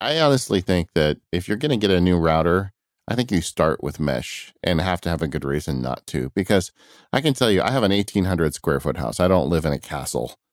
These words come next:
but I had intermittent wireless problems for a long time. And as soon as I got a mesh network, all of that just went away. It feels like, you know, it feels like the technology is finally seamless for me.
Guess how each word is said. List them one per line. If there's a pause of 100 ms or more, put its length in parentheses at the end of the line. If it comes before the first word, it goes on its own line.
(480)
but (180)
I
had (600)
intermittent
wireless
problems
for
a
long
time. (100)
And (320)
as
soon
as
I
got
a
mesh
network, (180)
all
of
that
just
went
away.
It
feels
like, (720)
you
know,
it
feels
like
the
technology
is
finally
seamless
for
me.